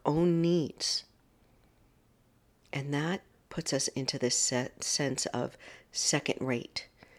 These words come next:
you know, not worthy, not smart enough, not s-, fit enough, not this enough, not calm enough,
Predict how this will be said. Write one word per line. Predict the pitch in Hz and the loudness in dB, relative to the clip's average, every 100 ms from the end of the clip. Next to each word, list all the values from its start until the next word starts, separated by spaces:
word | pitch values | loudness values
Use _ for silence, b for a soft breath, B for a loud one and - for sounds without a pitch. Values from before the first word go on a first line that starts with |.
| b b b - | b b b -14
you | 123 | -12
know, | 123 | -6
not | 139 143 - 131 | 0 2 2 2
worthy, | 135 127 117 - | 4 4 2 -4
not | 135 175 | -2 -2
smart | - - 147 127 120 | -2 0 2 2 0
enough, | 120 - - - | -6 -8 -10 -4
not | 147 170 - | 0 0 -2
s-, | - - _ _ _ _ - - - | -10 -12 _ _ _ _ -20 -8 6
fit | 175 | 8
enough, | 147 123 98 82 - | 8 2 2 -2 2
not | 147 156 170 - | 6 6 6 4
this | 165 151 - | 4 6 4
enough, | 123 113 - | 0 -2 -2
not | - 170 - | 2 2 6
calm | 196 175 147 | 8 8 6
enough, | 127 127 - | 4 2 -4